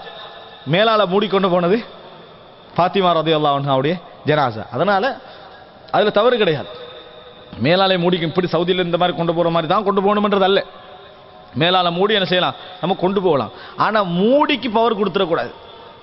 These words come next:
என்ன நடந்துக்க நம்ம நாட்டுல, என்ன மூடியில குர்ஆன் வசனங்கள் அத்தி இத்தனை எழுதி அதை ஒரு புனிதமா இப்ப நினைச்சிட்டாங்க. சரியா, "அதை தொடாதுடா" அப்படின்னு நினைச்சிட்டாங்க, விளங்கிட்டா?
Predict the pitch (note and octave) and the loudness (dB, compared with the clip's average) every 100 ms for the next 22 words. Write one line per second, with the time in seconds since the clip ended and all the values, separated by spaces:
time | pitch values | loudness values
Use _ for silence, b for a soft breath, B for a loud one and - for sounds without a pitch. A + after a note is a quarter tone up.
0 | - - - - - G2 A#2+ A#3 A#3+ A3 | -20 -20 -20 -20 -10 -4 0 2 2 2
1 | A3+ G#3+ F#3 G3 F#3 E3+ F3+ G#3+ F3+ G3+ | 2 2 2 0 0 0 0 0 0 0
2 | C4 B3+ B3 A#3 F3 G3+ G#3+ G#3 G3 G3 | 0 0 0 0 0 2 2 2 0 0
3 | F#3+ E3 C#3+ G3 F3 F#3 F#3+ E3 E3+ G3+ | 2 0 -2 -6 -4 0 2 2 2 2
4 | F3+ D#3 G#3+ A3 D#3+ F3 G#3 G#3+ G3+ F3+ | 2 2 2 0 0 0 2 2 0 0
5 | E3+ F3 D3+ C3+ G2 - B B B - | -2 -2 -2 -4 -4 -14 B B B -2
6 | F3 F3+ C#3+ D3 C#3 D#3 E3+ E3 D3+ C#3 | 2 2 4 2 2 2 2 2 2 0
7 | C#3 C3+ B2 A2+ G2 - C#3+ G3 F3+ C#3+ | -2 -4 -6 -8 -12 -4 0 0 0 -2